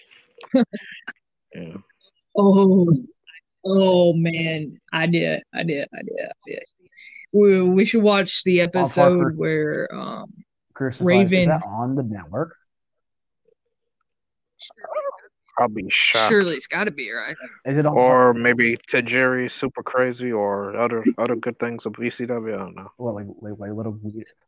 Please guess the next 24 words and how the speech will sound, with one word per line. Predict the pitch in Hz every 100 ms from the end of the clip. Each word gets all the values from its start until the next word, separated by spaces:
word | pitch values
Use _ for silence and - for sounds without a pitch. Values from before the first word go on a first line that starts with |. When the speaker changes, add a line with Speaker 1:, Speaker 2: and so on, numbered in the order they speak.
| _
Speaker 2:
Wait, | 110 117
it's | 107
hardcore. | - 143 - 143 -
I'll | 127
check | - 131
the | -
hardcore | 117 185 117
Speaker 1:
<laughs> | 110
Speaker 2:
T | 110
V | 104
stuff. | - 101
I | 117
mean, | 131
we | 131
could | 151
watch, | 123 110
like, | 117 104 - _ _ _
Guerrero, | 113 104 95 98
like, | 110 101
uh, | 107 101 92 _
Benoit | 113 107 107 110
breaking | 104 113 110 107
Sabu's | - 120 98 110 104
neck. | 98 110